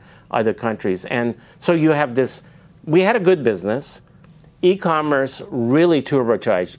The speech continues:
charged it because e-commerce takes three times as much warehouse space than bricks and mortar, uh, retail that needs to be supported by warehouses. So that was a big tailwind. Then you had the resilience that has come out of the pandemic and, and the other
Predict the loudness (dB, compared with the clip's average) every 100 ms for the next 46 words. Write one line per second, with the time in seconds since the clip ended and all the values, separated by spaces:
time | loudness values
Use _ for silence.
0 | _ -2 0 0 -2 -2 -2 -4 -4 -2
1 | -2 -2 -2 -4 -4 -6 -4 -4 -4 -12
2 | -4 -4 -2 -4 -4 -6 -6 -4 -2 -2
3 | -2 -6 -8 -2 -2 -2 -8 -12 -6 -4
4 | -4 -6 -8 -4 -4 -4 -4 -2 -2 0
5 | -2 -4 -14 -20 -20 -10 -6 -4 -2 -4
6 | -2 -2 -2 -2 -2 -4 -6 -8 -6 -6
7 | -4 -4 -4 -4 -4 -4 -4 -4 -4 -6
8 | -2 0 2 2 0 -4 -6 0 2 2
9 | -2 -16 -8 0 0 0 -2 -4 -8 -14
10 | -20 -20 _ -2 2 4 2 2 0 -4
11 | 0 0 2 0 0 0 2 0 -2 -6
12 | -4 -2 -4 -8 -8 -6 -4 -4 -2 -2
13 | -2 -4 -4 -4 -2 -2 -2 -4 -6 -10
14 | -10 -10 -6 -4 0 0 0 -4